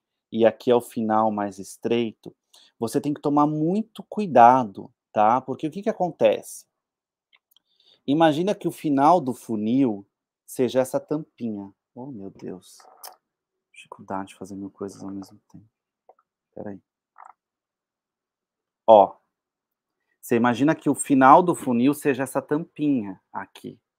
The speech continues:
Quanto mais afunilado for o seu nicho, é, mais rápido você se torna autoridade e evidência,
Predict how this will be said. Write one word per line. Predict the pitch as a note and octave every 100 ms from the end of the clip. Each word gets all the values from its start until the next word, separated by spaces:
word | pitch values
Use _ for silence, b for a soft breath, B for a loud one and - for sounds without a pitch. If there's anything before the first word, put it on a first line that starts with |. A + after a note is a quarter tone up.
| _ b b b b -
Quanto | D3 D3+ E3
mais | E3+ A3 C4
afunilado | B3+ - F#3+ D3+ C3+ B2+ B2 A#2 A2+
for | - - C#3+ E3+ G3+
o |
seu | F3 - A#2
nicho, | A2+ A#2 C#3+ F3+ - - G#2+ - _ _ _ _ _ _ _ _ _ _ _ _ _ _ _ -
é, | A2+ G#2+ A#2+
mais | A2+ A#2+ D3 D#3+
rápido | B2+ B2 C3 B2+ A#2
você | G#2 -
se | A2 A2+
torna | A2+ G#2+ G#2+
autoridade | - G#2+ G2+ G#2 G#2 C3 D3 -
e | G#2+
evidência, | G2+ G2 G2 A#2 D3 F3 - A2+